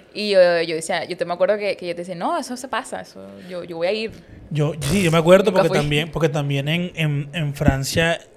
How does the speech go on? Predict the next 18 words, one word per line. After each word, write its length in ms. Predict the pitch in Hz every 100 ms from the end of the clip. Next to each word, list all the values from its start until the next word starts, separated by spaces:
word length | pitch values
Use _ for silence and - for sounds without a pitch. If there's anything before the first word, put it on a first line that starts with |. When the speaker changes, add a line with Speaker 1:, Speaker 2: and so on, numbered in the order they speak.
| -
Speaker 2:
yo, 1000 | 160 131 143 135 143 147 151 156 147 135 - -
eh, 460 | - - - - 151
mi 160 | 147
esposa 240 | 135 139 156
y 20 |
yo 180 | 175 175 - -
estábamos 340 | - 143 143 165
viviendo 480 | 165 156 160 175 165
ya 200 | 147 131
juntos, 500 | 135 160 151 170 - - - -
ya 120 | 147
llevamos 360 | 156 143 127 165
ya 120 | 151
como 180 | 147 156
seis 180 | 147 135
meses 220 | 143 151
viviendo, 400 | 143 131 135 147 - - - - - - _
y, 760 | - 160 151 143 139 139 135